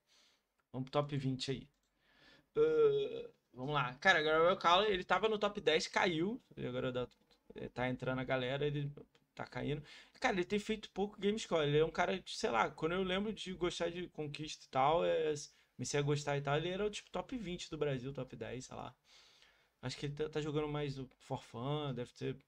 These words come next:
não sei, eu não conheço, mas ele entrou no ranking, fiquei feliz, então tá aí, Gabriel Caule. Décimo segundo lugar, o Di-, o Dixon Knight, ele,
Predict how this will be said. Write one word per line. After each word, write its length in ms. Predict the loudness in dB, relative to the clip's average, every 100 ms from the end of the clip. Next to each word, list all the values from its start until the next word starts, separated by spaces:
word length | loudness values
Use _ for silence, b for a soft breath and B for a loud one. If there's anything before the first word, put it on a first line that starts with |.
| _ -14
não 100 | -10
sei, 260 | -4 0
eu 60 | 0
não 100 | -2
conheço, 460 | -4 -4 -4 -4 -4
mas 140 | -2
ele 160 | 0 0
entrou 280 | -2 -2
no 120 | -2 -2
ranking, 280 | -4 -6
fiquei 220 | -12 -20 -12
feliz, 320 | -8 -6 -6
então 260 | -8 -8
tá 100 | -6
aí, 140 | -6 -6
Gabriel 380 | -8 -8 -8 -8
Caule. 420 | -8 -8 -6 -8 -12 _ _ _ _ _ _ _ _ _ _ _ _ _ _ _
Décimo 260 | 2 2 0
segundo 240 | -4 -2 0
lugar, 420 | 2 6 8 8
o 140 | 6
Di-, 200 | 2 -6 -6
o 100 | -4
Dixon 460 | -4 -6 -4 -4 -4
Knight, 360 | -4 -2 -2 -2
ele, 260 | 0 2